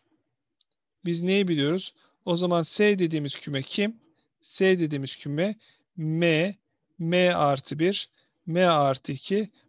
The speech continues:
böyle ilahir sonsuza gidiyor. Ha, demek ki ben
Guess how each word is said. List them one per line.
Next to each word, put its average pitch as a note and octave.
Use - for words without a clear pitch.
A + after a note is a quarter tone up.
böyle F3+
ilahir F3
sonsuza D3+
gidiyor. C3+
Ha, F3+
demek F3
ki A3
ben A3